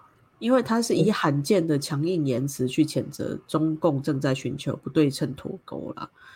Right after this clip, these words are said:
然后比较明确的一点，我觉得最特别的一点，他是说乌俄战争不会去影响美国关注中共的挑战。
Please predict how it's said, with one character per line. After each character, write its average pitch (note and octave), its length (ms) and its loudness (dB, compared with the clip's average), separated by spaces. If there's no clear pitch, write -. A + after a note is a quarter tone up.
然 - 140 0
后 F#3+ 80 4
比 - 160 0
较 F#3+ 340 4
明 D#3+ 260 6
确 G3+ 220 6
的 D3 100 4
一 D3 100 4
点， C3 200 2
我 D3+ 80 2
觉 E3+ 100 4
得 F3+ 60 6
最 G3 160 2
特 G3 180 2
别 C3 200 2
的 C#3+ 120 2
一 D#3 80 6
点， C3+ 220 0
他 D3+ 140 2
是 D#3 360 4
说 E3 420 8
乌 G3 180 8
俄 F#3+ 220 8
战 D#3 340 2
争 D#3 300 4
不 D3+ 180 -2
会 F#3 180 4
去 E3 160 4
影 C#3+ 160 4
响 D3 160 0
美 C3+ 200 0
国 C3 200 -2
关 C#3+ 300 2
注 C#3 300 -2
中 D3 180 0
共 C#3 220 0
的 G#2 80 -4
挑 - 240 -10
战。 A#2 260 -4